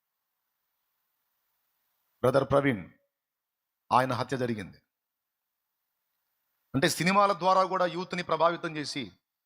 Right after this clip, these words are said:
మత విద్వేషాన్ని రెచ్చగొట్టి, ఇతర మత విశ్వాసాల్లో ఉన్న వాళ్ళ మీద వీళ్ళని ఉసిగొల్పటం ఒక విధమైన కుట్ర. దేశభక్తి పేరుతో, మతభక్తి పేరుతో చేస్తున్నటువంటి దుర్మార్గం.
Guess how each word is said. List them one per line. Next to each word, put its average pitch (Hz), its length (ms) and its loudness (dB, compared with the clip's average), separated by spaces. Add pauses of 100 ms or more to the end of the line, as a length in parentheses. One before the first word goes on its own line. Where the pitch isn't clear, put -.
(960)
మత 156 200 2
విద్వేషాన్ని 175 600 -2
రెచ్చగొట్టి, 165 560 -2 (1300)
ఇతర 190 240 4
మత 185 200 2
విశ్వాసాల్లో 180 600 0
ఉన్న 170 160 -2
వాళ్ళ 170 260 2
మీద 160 200 -4
వీళ్ళని 143 440 -2
ఉసిగొల్పటం 165 640 0 (880)
ఒక 113 120 -2
విధమైన 147 400 2
కుట్ర. 139 320 0 (1400)
దేశభక్తి 139 560 0
పేరుతో, 151 420 -2
మతభక్తి 147 460 0
పేరుతో 147 360 -2
చేస్తున్నటువంటి 135 640 -2
దుర్మార్గం. 120 540 0